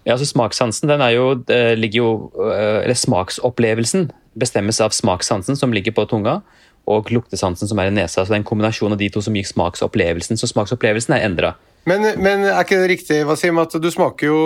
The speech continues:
Speaker 2: søtt, eh, surt, eh, bittert og salt med tungen, mens alle de aromaene, de går opp i nesen, og der kjenner du det?
Speaker 1: Helt korrekt.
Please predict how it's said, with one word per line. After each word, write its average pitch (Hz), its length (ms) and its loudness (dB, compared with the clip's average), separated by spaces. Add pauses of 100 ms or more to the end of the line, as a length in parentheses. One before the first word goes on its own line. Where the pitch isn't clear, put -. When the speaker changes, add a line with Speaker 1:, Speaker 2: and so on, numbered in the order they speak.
(200)
Speaker 2:
søtt, - 480 -6
eh, 156 440 0
surt, 147 500 -4
eh, 147 100 2
bittert 131 560 -4
og 139 240 0
salt 160 400 -2
med 160 160 0
tungen, 170 400 2
mens 165 240 0
alle 143 400 0
de 135 160 0
aromaene, 131 760 0 (340)
de 139 220 -2 (260)
går 147 320 2
opp 131 320 -6
i 143 320 2
nesen, 151 480 0
og 147 600 0
der 131 180 2
kjenner 123 240 -2
du 113 60 -2
det? 101 180 -6
Speaker 1:
Helt 120 160 0
korrekt. 120 300 -2